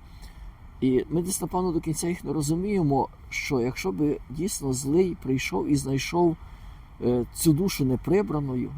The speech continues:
неохайною, але він знаходить її чистою, прибраною, але все-таки оселюється в цій людській душі. Про що нам Господь хоче сказати? Про те, що недостатньо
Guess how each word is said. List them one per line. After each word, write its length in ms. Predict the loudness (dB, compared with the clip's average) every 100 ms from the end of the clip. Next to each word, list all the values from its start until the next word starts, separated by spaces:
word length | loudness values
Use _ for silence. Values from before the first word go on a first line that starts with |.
| -6
неохайною, 840 | -2 -2 0 0 2 2 2 2 0
але 400 | 2 4 4 4
він 180 | 2 0
знаходить 520 | 0 -2 -2 -2 -2
її 160 | -4 -4
чистою, 760 | -6 -4 -2 -2 -2 -2 -2 -4
прибраною, 680 | -4 -4 0 0 2 0 -2 -10 -20 -20 -4
але 160 | 4 4
все-таки 420 | 4 0 -4 -6
оселюється 840 | -6 -4 -4 -4 0 0 0 -2 -2
в 60 |
цій 340 | -4 -4 -2 -4 -8 -14 0
людській 400 | 2 2 0 0
душі. 600 | 0 -2 -2 -2 0 -2 -4 -18 -18 -18 -20 -20 -20 -20 -20 -20 -20 -10
Про 100 | -2
що 300 | -2 0 -2 0
нам 160 | 2 2
Господь 420 | 2 -2 -4 -6
хоче 280 | -6 -8 -6
сказати? 720 | -6 -6 -2 -2 -4 -8 -14 -16 -20 -20 -20 -20 -20 -20 -20 -20 -16
Про 120 | -8 -6
те, 140 | -4
що 200 | -2 0
недостатньо 960 | 2 2 0 -2 -2 -2 -2 2 2